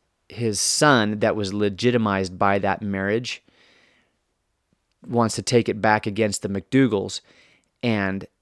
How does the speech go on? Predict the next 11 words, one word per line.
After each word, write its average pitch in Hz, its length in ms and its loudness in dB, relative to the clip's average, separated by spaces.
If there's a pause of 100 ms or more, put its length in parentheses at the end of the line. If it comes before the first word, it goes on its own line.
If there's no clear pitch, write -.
(360)
summons, 117 680 2
or 107 240 -2
not 104 360 -8
summons, 90 480 -6
they 110 100 -8
didn't, - 260 -14 (280)
it - 80 0
was 101 120 0
an 98 80 0
al-, 120 240 6
uh, - 120 -2